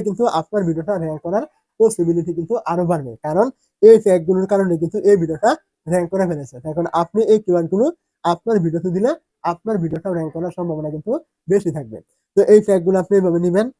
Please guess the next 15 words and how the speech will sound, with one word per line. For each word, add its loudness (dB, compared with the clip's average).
নেওয়ার 2
পর 0
এখান -4
থেকে -2
দেখতে -6
পাবেন -2
এই -6
যে -4
আপনার -4
সিলেক্ট 0
অপশন -10
থাকবে, -2
এখানে -4
ক্লিক -2
করলেই 2